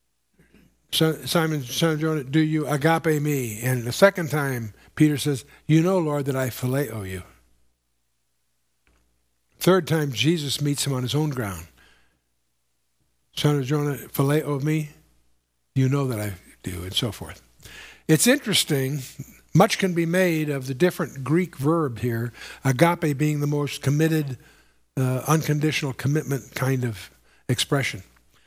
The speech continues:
Phileo being a, a, uh, an affectionate but lesser degree of commitment.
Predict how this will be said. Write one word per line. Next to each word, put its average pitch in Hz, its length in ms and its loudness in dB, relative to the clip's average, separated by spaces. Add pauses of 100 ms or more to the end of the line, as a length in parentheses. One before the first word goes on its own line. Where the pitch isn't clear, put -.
(200)
Phileo 147 460 2
being 131 380 -2 (240)
a, 117 320 0 (480)
a, 110 320 0
uh, 110 140 -4 (380)
an 127 120 4
affectionate 143 720 0
but 127 160 0
lesser 135 480 0 (480)
degree 127 300 0
of 107 100 -8
commitment. 110 400 -6